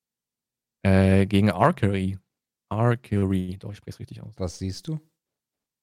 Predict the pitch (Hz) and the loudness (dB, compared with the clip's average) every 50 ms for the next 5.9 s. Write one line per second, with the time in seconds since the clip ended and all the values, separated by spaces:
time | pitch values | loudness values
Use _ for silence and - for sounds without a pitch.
0 | _ _ _ _ _ _ _ _ _ _ _ _ _ - 104 98 95 92 95 87 | _ _ _ _ _ _ _ _ _ _ _ _ _ -16 -14 -14 -14 -16 -8 0
1 | 98 98 104 110 120 123 123 120 120 117 - - - 98 98 101 101 98 101 101 | 2 4 6 8 8 6 6 4 4 2 0 -4 -10 -12 -8 -2 0 2 4 4
2 | 104 101 101 101 101 98 98 98 101 - - - 101 101 101 95 95 87 - - | 4 4 4 2 0 -2 -2 -4 -6 -8 -12 -8 -2 -2 0 0 0 0 -2 -4
3 | - - 98 104 123 123 110 110 107 107 107 104 95 90 98 95 98 95 92 90 | -4 0 2 4 4 4 6 4 4 4 4 2 0 -2 0 2 2 2 0 0
4 | 98 95 95 95 - 95 92 - 104 101 98 95 - - 104 104 107 104 92 - | 0 0 0 0 -2 -2 -4 0 0 2 2 0 0 2 2 2 2 2 -4 -4
5 | - 92 - - - - 107 - _ _ - - _ - - 156 156 123 | -4 -6 -6 -6 -12 -14 -16 -16 _ _ -20 -20 _ -2 0 0 0 -2